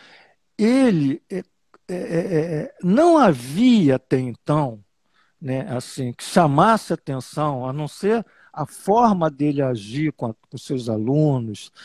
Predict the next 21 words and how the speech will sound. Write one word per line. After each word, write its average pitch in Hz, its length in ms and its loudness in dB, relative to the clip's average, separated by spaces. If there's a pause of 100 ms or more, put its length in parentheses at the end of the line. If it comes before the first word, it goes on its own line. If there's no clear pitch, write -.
(160)
né, 135 240 0 (260)
é, 147 240 -2
é 175 60 2
esse 165 200 -2
relacionamento, 175 1400 2
é, 123 420 -4 (460)
é, 147 240 -10
de 131 100 -14
sala 170 440 2
de 135 200 -4
aula, 131 640 2
de, 127 240 -18
de, 123 240 -14
de, 120 320 -12 (680)
é, 117 580 -6 (520)
sempre, 269 520 -2
vamos 175 1000 -2
dizer 160 160 4
assim, 143 240 2
um 147 80 2
termo, 156 460 4